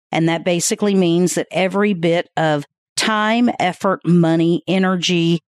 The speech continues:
and all that you have put into your podcast thus far, you sort of count that as a wash and you walk away from it and know that all of that is a sunk cost and it just didn't pan out for you.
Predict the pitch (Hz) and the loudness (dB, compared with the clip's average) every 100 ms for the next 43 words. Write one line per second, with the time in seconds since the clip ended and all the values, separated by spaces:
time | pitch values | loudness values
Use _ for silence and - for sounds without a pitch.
0 | - 170 160 160 202 196 202 185 185 190 | -6 -4 -2 0 2 2 0 -2 0 0
1 | 190 - - 190 - 202 220 226 214 208 | 0 -2 -2 -2 -2 0 2 2 0 -2
2 | 202 180 - 180 175 160 160 170 185 - | -4 -4 -4 -4 -2 -4 -4 -4 -4 -4
3 | 170 143 139 180 - _ _ _ _ _ | -2 0 0 -2 -6 _ _ _ _ _
4 | _ - 180 226 254 240 - 240 233 233 | _ -2 0 2 2 0 2 2 2 -2
5 | - - 226 233 226 214 220 220 - 190 | -4 -2 0 0 0 -2 -2 -2 -2 -2
6 | 185 185 175 165 151 143 190 - - - | 0 0 0 0 0 2 2 0 -2 -2
7 | 170 175 202 196 180 - 156 160 175 226 | 0 2 4 2 2 0 0 0 -2 0
8 | 240 254 - _ _ - 180 180 185 185 | 0 0 -4 _ _ -2 2 2 2 0
9 | 170 - - 196 220 190 208 196 - 165 | -2 -4 -2 2 2 0 0 0 -2 -2
10 | - 214 - - 202 185 175 - - 165 | -2 -4 -4 -2 0 0 -2 -6 -4 -2
11 | 156 156 156 _ _ 180 175 151 175 156 | 0 0 -2 _ _ -4 -2 -2 0 -2
12 | - 160 147 131 - - 123 69 62 | 0 -2 0 -2 -4 -4 -6 -6 -12